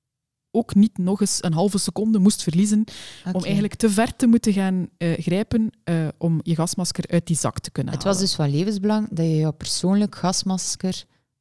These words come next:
Speaker 2: telkens in paraatheid bij jou
Speaker 1: Telkens
Speaker 2: droeg.
Speaker 1: in paraatheid, zeker, eh, als het dichtbij, eh, de eerste linies kwam, eh, en zeker in de eerste linies uiteraard.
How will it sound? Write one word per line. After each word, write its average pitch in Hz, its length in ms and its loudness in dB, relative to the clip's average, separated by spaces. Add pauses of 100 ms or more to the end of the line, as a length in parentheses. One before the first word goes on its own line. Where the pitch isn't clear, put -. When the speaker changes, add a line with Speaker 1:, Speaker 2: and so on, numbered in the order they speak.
(140)
Speaker 2:
telkens 170 600 -2
in 156 160 -4
paraatheid 160 720 -4
bij 143 200 0
jou 135 140 2
Speaker 1:
Telkens 208 220 0
Speaker 2:
droeg. 190 120 0
Speaker 1:
in 185 60 -6
paraatheid, 185 420 -2
zeker, 190 540 0
eh, 170 160 -2
als 165 240 -2
het 160 180 -6
dichtbij, 160 500 0 (140)
eh, 156 140 -4 (100)
de 147 120 0
eerste 160 300 0
linies 160 280 2
kwam, 147 300 -2
eh, 147 200 -2
en 160 80 2
zeker 151 380 0
in - 120 -10
de 69 80 -8
eerste 110 260 -8
linies 143 220 -2
uiteraard. 143 500 -4